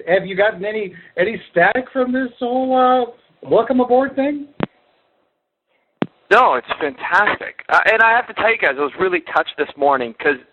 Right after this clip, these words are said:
Speaker 2: something I've dreamed about my whole life is having a, as you guys touched now, is having a fiance where we do this kind of work together. And for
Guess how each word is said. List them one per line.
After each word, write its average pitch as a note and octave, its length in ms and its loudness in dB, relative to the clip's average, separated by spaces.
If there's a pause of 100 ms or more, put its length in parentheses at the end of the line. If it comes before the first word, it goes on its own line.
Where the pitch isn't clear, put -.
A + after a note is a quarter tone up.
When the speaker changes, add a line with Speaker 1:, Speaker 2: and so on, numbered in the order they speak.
(160)
Speaker 2:
something G#3 240 2
I've D3 140 0
dreamed D#3+ 240 -2
about C#3 240 2
my B2+ 140 -2
whole C#3 240 2
life C#3+ 280 2
is B2+ 160 -10
having D3 300 0
a, C3 60 -12 (640)
as D3 80 -6
you C#3 40 -14
guys C3+ 140 0
touched - 260 -10
now, D#3+ 180 2
is B2+ 140 0
having E3 280 2
a D3+ 120 -8
fiance E3 560 0 (340)
where D#3+ 120 2
we D3+ 140 0
do D3+ 160 0
this C#3+ 260 -4
kind D3 160 2
of C3+ 60 0
work C#3 220 0
together. B2 500 2 (400)
And D3 160 -2
for D#3 100 -2